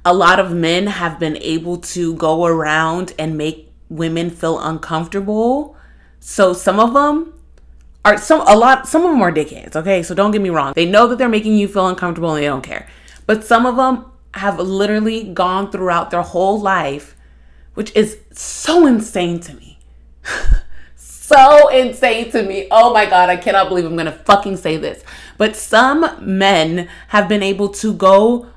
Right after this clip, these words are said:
throughout their entire lives making women feel uncomfortable and never get checked for it. Never, never. And you know that because when you do check them, they're surprised.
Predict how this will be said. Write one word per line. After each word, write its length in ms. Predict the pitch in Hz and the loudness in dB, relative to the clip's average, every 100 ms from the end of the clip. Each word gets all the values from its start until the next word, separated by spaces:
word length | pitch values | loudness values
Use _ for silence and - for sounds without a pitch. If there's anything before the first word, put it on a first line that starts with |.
| - - | -20 -6
throughout 520 | 214 214 208 196 - | 0 4 4 4 2
their 160 | 196 190 | 0 0
entire 760 | 202 196 - - 190 233 254 | -2 -6 -4 2 4 2 -2
lives 640 | 214 185 196 175 147 151 - - - | -2 2 2 2 -2 -8 -18 -20 -14
making 800 | 165 170 214 220 240 247 254 247 - | -6 -2 -2 0 0 2 0 -4 -12
women 440 | - 220 226 220 214 | -4 0 2 2 0
feel 300 | 226 208 - | 2 2 2
uncomfortable 840 | 196 196 214 202 208 170 175 170 185 | -4 -2 -2 -2 -4 -4 -6 -4 -6
and 320 | 175 160 - 156 | -6 -8 -12 -10
never 540 | 160 190 233 214 202 | -2 4 6 6 0
get 380 | 165 214 214 - | 0 2 2 -2
checked 440 | - 220 202 - | -4 -2 -2 -2
for 260 | 185 160 139 | -2 -2 -4
it. 180 | - - - - - _ - - - - - - 180 | -10 -12 -12 -12 -20 _ -20 -20 -20 -20 -20 -10 -4
Never, 760 | 196 262 233 175 170 143 139 | 4 6 8 6 2 0 -4
never. 1160 | 160 208 247 262 277 277 262 180 214 180 147 - - - - - | 2 6 8 8 8 8 6 6 6 6 2 -8 -20 -20 -16 -2
And 200 | 247 220 | 2 4
you 120 | 233 | 4
know 280 | 214 226 311 | 6 6 6
that 260 | 214 180 - | 4 2 0
because 260 | 190 185 | -6 -6
when 140 | 175 180 | -4 -4
you 140 | 170 | 0
do 260 | 233 339 370 | 4 6 4
check 340 | 202 151 - | -2 -6 -4
them, 300 | 151 147 151 - - | -4 -4 -8 -10 0
they're 160 | 208 | 0
surprised. 920 | 175 - - 277 240 120 - - - | 0 -6 0 2 4 2 -8 -14 -16